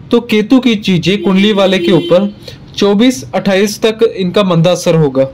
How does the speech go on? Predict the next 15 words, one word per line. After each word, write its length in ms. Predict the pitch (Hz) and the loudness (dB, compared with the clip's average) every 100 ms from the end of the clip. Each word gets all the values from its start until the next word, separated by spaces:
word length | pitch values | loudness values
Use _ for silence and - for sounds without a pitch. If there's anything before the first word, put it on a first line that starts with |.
| - - - - - - - - - - - | -12 -20 -20 -20 -20 -20 -20 -20 -20 -20 -6
केतु 280 | 220 214 254 | -2 0 0
दस 240 | 202 214 - | 0 -2 0
के 160 | 254 | 0
समय 360 | 247 202 214 233 - - - - - - - - - - | 2 2 0 -2 -8 -20 -20 -20 -20 -20 -20 -20 -14 -6
कुत्ता 280 | 233 269 247 | -2 0 0
रखना 300 | 240 233 220 | 0 0 0
बहुत 260 | 170 208 | 2 2
ज़रूरी 360 | 170 156 135 135 | 2 2 2 0
है। 100 | 127 | 0
जिनका 300 | 160 170 202 | 0 2 0
भी 140 | 202 | -2
केतु 280 | 202 185 202 | -2 -2 -2
दस 220 | 165 165 160 | 0 0 0
में 120 | 151 | 0
है 180 | 175 | -2